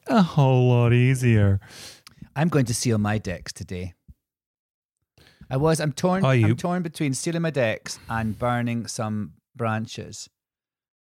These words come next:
Speaker 2: But the thing is, I've got
Speaker 1: Burning
Speaker 2: to burn,
Speaker 1: branches
Speaker 2: I've got to burn
Speaker 1: for a spiritual reason?
Speaker 2: <laughs> Uh, no, just because,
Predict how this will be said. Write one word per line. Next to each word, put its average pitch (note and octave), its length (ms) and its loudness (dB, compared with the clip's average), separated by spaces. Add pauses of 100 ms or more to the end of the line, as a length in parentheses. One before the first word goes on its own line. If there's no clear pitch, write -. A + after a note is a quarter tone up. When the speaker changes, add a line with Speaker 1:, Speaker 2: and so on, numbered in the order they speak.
(240)
Speaker 2:
But A2 140 -6
the B2 60 -8
thing D#3 220 -4
is, C3 100 -2
I've B2+ 80 -2
got C3 120 0
Speaker 1:
Burning D3+ 240 4
Speaker 2:
to D3+ 60 4
burn, D3+ 60 4
Speaker 1:
branches C#3+ 680 0
Speaker 2:
I've C#3 100 -6
got D#3 140 -4
to C#3+ 100 -4
burn D#3 220 0
Speaker 1:
for C#3 60 2
a C3 60 4
spiritual D3+ 420 0
reason? E3 340 0 (160)
Speaker 2:
<laughs> G#3+ 160 2 (720)
Uh, C3 360 2 (160)
no, C#3+ 240 2
just D#3 260 -6
because, D3 580 -4